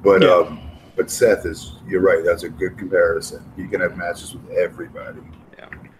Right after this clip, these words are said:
Speaker 2: So the women's Money in the Bank match, we got Ember Moon versus Natalya versus Sasha Banks versus Alexa Bliss versus Naomi versus Charlotte Flair versus Becky Lynch versus Lana.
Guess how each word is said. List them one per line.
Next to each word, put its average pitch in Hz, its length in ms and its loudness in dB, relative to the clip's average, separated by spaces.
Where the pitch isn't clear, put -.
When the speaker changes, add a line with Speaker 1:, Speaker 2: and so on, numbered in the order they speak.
Speaker 2:
So - 140 2
the 196 100 6
women's 220 300 6
Money 208 220 6
in 202 60 6
the 185 60 4
Bank 170 280 4
match, - 560 -2
we 151 220 -4
got 147 360 2
Ember 180 240 2
Moon 165 280 0
versus 147 380 0
Natalya 143 460 2
versus 135 380 -2
Sasha 165 340 0
Banks 143 300 0
versus 135 340 -6
Alexa 143 300 -2
Bliss 131 320 -2
versus 123 340 -6
Naomi 147 440 0
versus 131 340 -2
Charlotte 170 380 0
Flair 127 420 0
versus 110 300 -10
Becky 147 280 4
Lynch 135 260 0
versus 139 400 -2
Lana. 120 580 2